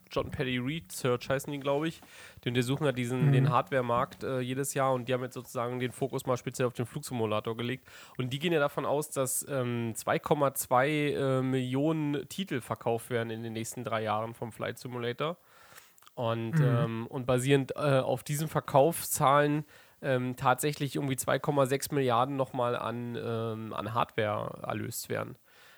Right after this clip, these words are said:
Speaker 1: Also das ist schon ein großer Markt. Also Hardware jetzt in dem Fall ist jetzt nicht nur hier dein, dein Schubhebel und dein Yoke, sondern, äh, da ist halt auch jetzt C P U und Grafikkarte und so weiter bei. Aber zwei Komma sechs Milliarden ist erstmal eine Hausnummer, ne? Und die wird halt eben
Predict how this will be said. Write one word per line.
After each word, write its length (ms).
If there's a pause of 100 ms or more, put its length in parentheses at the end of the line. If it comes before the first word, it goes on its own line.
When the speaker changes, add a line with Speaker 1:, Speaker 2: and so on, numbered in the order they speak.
Speaker 1:
Also 160
das 120
ist 60
schon 120
ein 100
großer 320
Markt. 300
Also 180
Hardware 220
jetzt 120
in 80
dem 140
Fall 160
ist 80
jetzt 100
nicht 140
nur 100
hier 140
dein, 240
dein 120
Schubhebel 460
und 140
dein 120
Yoke, 300
sondern, 420
äh, 280
da 80
ist 100
halt 100
auch 140
jetzt 180
C 120
P 160
U 180
und 160
Grafikkarte 500
und 80
so 140
weiter 180
bei. 220
Aber 140
zwei 180
Komma 220
sechs 180
Milliarden 340
ist 80
erstmal 240
eine 120
Hausnummer, 460
ne? 120
Und 120
die 120
wird 120
halt 180
eben 160